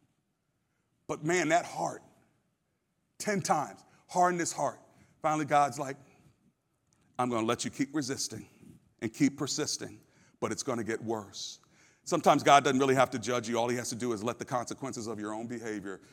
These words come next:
take you out. <laughs> And then you're crying, "Mercy, mercy, mercy." Okay, Lord, okay.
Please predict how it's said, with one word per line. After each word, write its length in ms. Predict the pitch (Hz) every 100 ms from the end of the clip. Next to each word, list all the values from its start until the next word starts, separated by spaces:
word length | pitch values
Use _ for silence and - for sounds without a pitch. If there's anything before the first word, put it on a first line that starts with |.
| -
take 220 | 117 104
you 160 | 123 123
out. 120 | -
<laughs> 100 | - - - - _ _ _ _ _ - _ _ _ - _ -
And 100 | 117
then 120 | 127
you're 100 | 131
crying, 340 | - 151 135
"Mercy, 600 | 208 302 262 - - 165 175
mercy, 680 | 214 262 277 - 175 139 -
mercy." 420 | 320 277 - 156
Okay, 360 | - 240 254 160
Lord, 300 | 156 135 -
okay. 1000 | 180 - 143 247 277 277 277 247 190